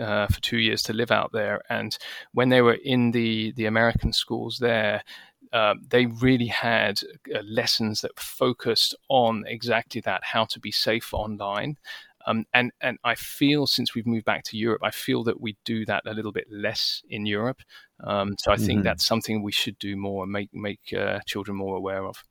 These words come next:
Speaker 2: Yeah. I think that, uh, this trade-off is, uh, one that companies have to make also, but we as individuals have to make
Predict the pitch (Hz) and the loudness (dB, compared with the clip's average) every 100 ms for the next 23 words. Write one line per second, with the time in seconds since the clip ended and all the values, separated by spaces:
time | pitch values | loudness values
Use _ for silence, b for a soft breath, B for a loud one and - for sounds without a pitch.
0 | _ _ _ - 110 107 101 85 - _ | _ _ _ -8 -2 0 0 -4 -12 _
1 | _ _ _ _ - _ - - - 120 | _ _ _ _ -20 _ -20 -18 -2 -2
2 | - 175 170 139 123 - 131 120 117 113 | 2 2 4 2 0 0 2 4 4 2
3 | 101 123 - - 170 151 117 107 - 135 | 2 2 2 2 4 6 6 4 0 -2
4 | 117 104 95 123 110 165 123 127 120 117 | 2 2 2 0 0 2 4 6 6 4
5 | - 180 185 170 123 123 - 107 107 107 | 4 2 6 6 6 2 2 2 4 2
6 | 117 101 - 107 98 110 104 - - 117 | 0 0 0 0 2 0 0 -6 -4 4
7 | 185 151 107 110 110 104 107 104 98 - | 6 6 4 4 4 4 4 2 -2 0
8 | 117 104 - 98 139 120 90 - | -2 -2 -2 0 2 2 -2 -12